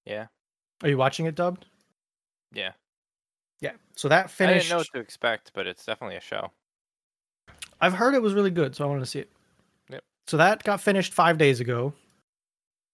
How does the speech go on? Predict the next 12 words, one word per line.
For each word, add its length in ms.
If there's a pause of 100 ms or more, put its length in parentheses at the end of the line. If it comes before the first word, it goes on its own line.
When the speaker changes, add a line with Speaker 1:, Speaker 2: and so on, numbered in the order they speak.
(640)
Speaker 2:
There's 640
Doctor 420
Stone 380
that's 180
about 360
to 100
get 180
finished, 640 (560)
like, 240
before 320
next 260
week. 480